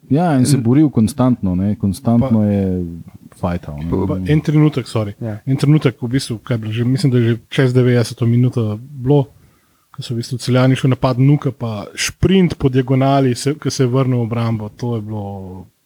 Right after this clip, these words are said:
Speaker 3: to je bilo užitek videti,
Speaker 2: Pa,
Speaker 3: no.
Speaker 2: pa recimo naš drugi najboljši napadalec za,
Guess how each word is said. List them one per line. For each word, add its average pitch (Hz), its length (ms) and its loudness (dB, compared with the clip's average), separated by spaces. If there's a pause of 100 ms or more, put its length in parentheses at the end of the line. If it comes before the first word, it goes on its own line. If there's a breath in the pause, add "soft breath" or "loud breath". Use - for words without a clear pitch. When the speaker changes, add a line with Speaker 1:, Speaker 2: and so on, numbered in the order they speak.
(140)
Speaker 3:
to 156 120 0
je 143 40 4
bilo 131 160 0 (120)
užitek 139 440 0
videti, 117 240 0
Speaker 2:
Pa, 127 120 2
Speaker 3:
no. 101 80 -8
Speaker 2:
pa 131 160 2
recimo 135 320 2
naš 139 280 2
drugi 131 400 2
najboljši 120 800 0
napadalec 113 680 0
za, 113 200 2